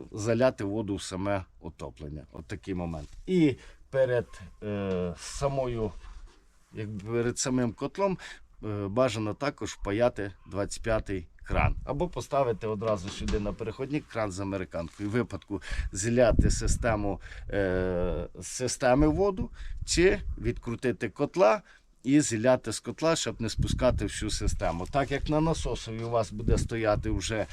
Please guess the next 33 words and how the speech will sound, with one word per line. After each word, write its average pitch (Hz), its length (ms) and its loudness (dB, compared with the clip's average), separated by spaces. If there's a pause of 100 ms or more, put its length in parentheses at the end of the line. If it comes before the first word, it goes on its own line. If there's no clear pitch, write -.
(280)
е, 98 280 0
кран 113 460 0 (160)
з 101 120 -6
американкою, 117 800 0
тобто 98 480 0 (100)
зворотню 117 580 -2
подачу 110 460 0
ви 123 140 0
можете 101 480 -2
закрити 185 580 0
цим 202 260 -4
краном 196 520 2
і 175 100 -4
зіляти 165 540 6
з - 80 -4
котла 147 460 2 (440)
через 139 580 2 (120)
кран, 135 320 4
який 123 240 -4
буде 120 200 -2
встановлений 127 720 0
між 127 340 -2
насосом 123 640 -2
зливний 120 640 4 (140)
і 117 80 4
заливний, 113 580 4
він 104 200 0
буде 101 220 -2
рахуватися 101 680 -2 (340)
між 123 260 -2
насосом 123 640 -2 (160)
і 135 40 -4
котлом. 123 600 0